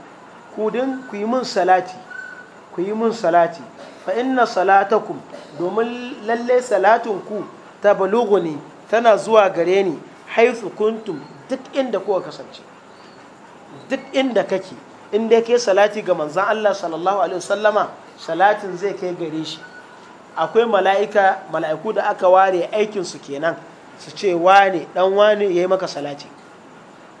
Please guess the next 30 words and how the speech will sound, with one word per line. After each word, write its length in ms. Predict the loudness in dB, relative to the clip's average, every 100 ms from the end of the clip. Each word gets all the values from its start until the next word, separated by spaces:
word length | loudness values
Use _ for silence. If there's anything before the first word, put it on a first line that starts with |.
| -20 -20 -20 -20 -20 -20 -20 -20 -20 -20
Ku 60 | -6
lura 200 | 0 2
da 80 | 0
kyau, 220 | -4 -8 -10 -20 -8
naka 360 | 0 2 2 -2
shine 280 | -8 -8 -8
ka 100 | -6
yi 100 | -6
salati. 420 | -6 -6 -6 -10 -20 -20 -20 -18 -12
"Allahumma 480 | -4 -2 -2 -4 -10
salli 260 | -10 -6
ala 260 | -4 -2 -4
Muhammad 480 | -4 -10 -10 -6 -6 -8 -10
wa 80 | -8
ala 120 | -6
ali 100 | -8
Muhammad, 400 | -10 -10 -8 -8 -8
kama 140 | -12
sallaita 400 | -12 -10 -8 -8
ala 160 | -8 -8
Ibrahim 380 | -8 -4 -4 -4
wa 100 | -4
ala 120 | -4
ali 120 | -6
Ibrahim, 500 | -6 -6 -4 -4 -6 -10 -20 -20 -14
innaka 340 | -4 -2 -2 -4
Hamidum 320 | -8 -8 -8
Majid. 240 | -12 -16 -20 -20 -20 -20
Wa 60 | -2
barik 240 | 0 0